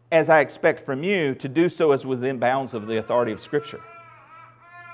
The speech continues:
You have a responsibility of holding me as your pastor accountable. I have a responsibility as your pastor to you to hold you accountable. This is what brothers and sisters do in Christ. And so Paul is writing to hold them accountable because he recognizes some potential dangers that are coming in.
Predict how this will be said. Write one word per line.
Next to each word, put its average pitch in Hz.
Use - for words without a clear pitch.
You 180
have 190
a 180
responsibility 175
of 147
holding 170
me 170
as 156
your 143
pastor 147
accountable. 131
I 135
have 170
a 170
responsibility 160
as 135
your 127
pastor 165
to 139
you 170
to 135
hold 147
you 139
accountable. 120
This 170
is 151
what 143
brothers 151
and 127
sisters 131
do 131
in 120
Christ. -
And 123
so 147
Paul 180
is 135
writing 165
to 131
hold 208
them 175
accountable 190
because 139
he 143
recognizes 180
some 151
potential 180
dangers 170
that 156
are 156
coming 175
in. 196